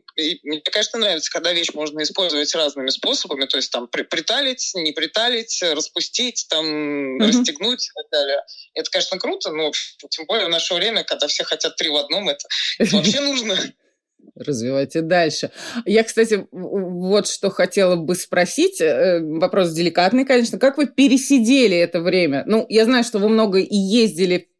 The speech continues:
Speaker 2: все равно, несмотря на, но все-таки площадь одна. Как люди все-таки с
Speaker 1: Да, вообще
Speaker 2: творческими.
Speaker 1: отлично.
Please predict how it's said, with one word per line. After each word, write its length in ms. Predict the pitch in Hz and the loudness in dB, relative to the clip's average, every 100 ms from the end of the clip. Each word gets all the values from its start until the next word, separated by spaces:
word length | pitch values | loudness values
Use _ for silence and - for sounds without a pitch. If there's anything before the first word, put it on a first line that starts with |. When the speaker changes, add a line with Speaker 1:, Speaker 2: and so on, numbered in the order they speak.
| _ | _
Speaker 2:
все 200 | - 190 | -4 0
равно, 260 | 190 196 180 | 2 2 2
несмотря 640 | 180 - 190 180 185 185 | 0 0 -2 2 2 4
на, 240 | 208 330 440 - - - - | 4 2 0 -12 -20 -14 0
но 600 | 196 185 175 180 175 170 | 4 6 6 8 6 4
все-таки 360 | - 196 - - | 0 -2 -2 -6
площадь 680 | 190 185 - 135 - - _ - | 0 0 0 -6 -8 -20 _ -8
одна. 360 | 135 190 277 _ _ _ _ _ _ | -2 2 0 _ _ _ _ _ _
Как 340 | 190 196 - _ - | -4 -4 -10 _ -8
люди 500 | 175 180 151 143 143 _ _ _ - _ _ _ _ | -2 0 2 2 0 _ _ _ -20 _ _ _ _
все-таки 260 | 143 147 131 | -4 -4 -4
с 120 | - | -6
Speaker 1:
Да, 280 | - - 196 | 2 2 2
вообще 240 | 160 - 160 | -2 0 0
Speaker 2:
творческими. 20 | |
Speaker 1:
отлично. 500 | 156 180 - 143 135 | 0 -2 -4 -6 -12